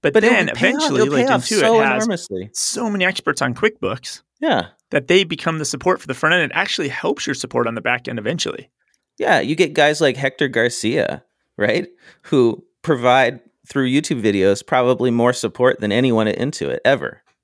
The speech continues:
Speaker 2: <laughs> right?
Speaker 1: Yeah.
Speaker 2: <laughs> So what I don't like about this kind of approach, I'm bashing Oracle and Sage for this equally, is it's exclusionary.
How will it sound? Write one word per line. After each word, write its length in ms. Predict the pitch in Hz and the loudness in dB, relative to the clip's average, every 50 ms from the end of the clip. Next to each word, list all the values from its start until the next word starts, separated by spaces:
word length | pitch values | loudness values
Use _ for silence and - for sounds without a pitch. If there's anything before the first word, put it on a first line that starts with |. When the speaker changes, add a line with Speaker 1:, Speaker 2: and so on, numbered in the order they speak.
| _ _ _ | _ _ _
Speaker 2:
<laughs> 380 | _ _ - - - - - - | _ _ -20 -20 -20 -8 -2 0
right? 360 | 143 131 160 247 - - - _ _ _ _ _ | 2 2 2 0 -2 -6 -14 _ _ _ _ _
Speaker 1:
Yeah. 280 | - 180 165 117 - - _ | 2 2 2 2 0 -6 _
Speaker 2:
<laughs> 40 | _ _ _ _ _ - 139 156 139 165 170 | _ _ _ _ _ -2 0 0 0 0 0
So 320 | - 190 180 170 170 170 - _ | 2 4 4 4 2 0 -6 _
what 140 | - 160 175 | 0 2 4
I 100 | 170 156 | 4 2
don't 280 | 147 131 156 160 151 139 | 2 2 2 2 2 2
like 220 | 131 131 131 - | 2 0 0 0
about 400 | 127 - 90 80 87 95 - - _ _ _ _ _ | -2 0 2 2 2 2 0 -4 _ _ _ _ _
this 180 | - 110 107 - | -4 -4 -4 -2
kind 220 | - 123 110 107 | -4 -2 -2 -2
of 60 | 98 101 | -2 -6
approach, 520 | 104 - - 78 73 82 - - - - _ - | -8 -6 -4 -4 -4 -4 -6 -10 -16 -18 _ -8
I'm 100 | 92 104 | -6 -4
bashing 640 | 98 - 110 117 135 - - 143 127 123 123 127 127 _ _ _ - | 0 0 0 0 0 -2 -4 -4 -2 -2 -4 -6 -10 _ _ _ 0
Oracle 360 | 135 131 131 127 135 120 - | 2 2 2 4 2 2 2
and 240 | 120 139 147 147 127 | 2 2 0 0 0
Sage 220 | - - 85 87 - | -2 -2 -4 -2 -4
for 100 | 101 87 | -6 -6
this 160 | 90 - - | -6 -6 -6
equally, 500 | - 123 - - 92 73 71 73 92 - _ _ _ _ _ | -6 -6 -4 -4 -4 -4 -4 -6 -8 -12 _ _ _ _ _
is 280 | 120 120 120 117 - - _ | -2 0 0 -2 -4 -6 _
it's 160 | - 139 - | -6 -4 -4
exclusionary. 960 | 147 131 - - - - 143 156 180 185 - 123 85 64 - - - - - | -4 -6 -6 -6 -6 0 2 4 4 4 2 0 -2 -4 -6 -8 -10 -12 -16